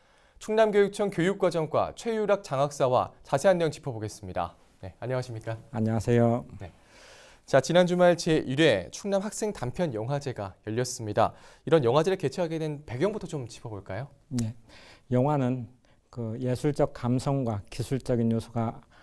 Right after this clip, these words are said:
Speaker 2: 어우러져 만들어지는 종합 예술입니다.
Speaker 1: 네.
Speaker 2: 어, 관련되는 분야가 상당히 넓고 고도의 전문성이 필요한 분야입니다. 이러한 영화에 우리 학생들이 영화 감독으로서,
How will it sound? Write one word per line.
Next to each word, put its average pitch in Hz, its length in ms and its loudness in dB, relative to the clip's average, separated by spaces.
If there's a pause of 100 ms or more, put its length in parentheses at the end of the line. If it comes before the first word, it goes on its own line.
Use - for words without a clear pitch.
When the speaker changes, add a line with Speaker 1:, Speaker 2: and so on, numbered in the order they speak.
(160)
Speaker 2:
어우러져 127 420 4
만들어지는 110 800 0
종합 120 280 0 (120)
예술입니다. 104 680 0
Speaker 1:
네. 107 260 -10 (500)
Speaker 2:
어, 104 280 0 (340)
관련되는 147 580 6
분야가 117 400 0
상당히 120 500 -2
넓고 110 600 -2 (420)
고도의 117 420 2
전문성이 123 680 0
필요한 120 600 -2
분야입니다. 104 760 0 (920)
이러한 135 400 6
영화에 120 520 2 (100)
우리 123 180 2
학생들이 135 880 0
영화 113 340 2
감독으로서, 117 840 0